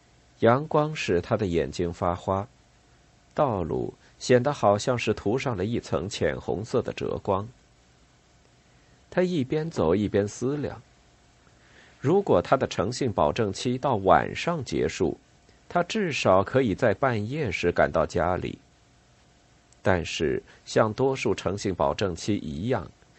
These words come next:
焦尔古的这个诚信保证期也是在中午结束。众所周知，被诚信保证期保护的人，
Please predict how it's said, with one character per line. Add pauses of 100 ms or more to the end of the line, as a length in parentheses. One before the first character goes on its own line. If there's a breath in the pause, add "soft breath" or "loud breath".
(300 loud breath)
焦
尔
古
的
这
个
诚
信
保
证
期 (180 loud breath)
也
是
在
中
午
结
束。 (1200)
众
所
周
知， (520)
被
诚
信
保
证
期
保
护
的
人，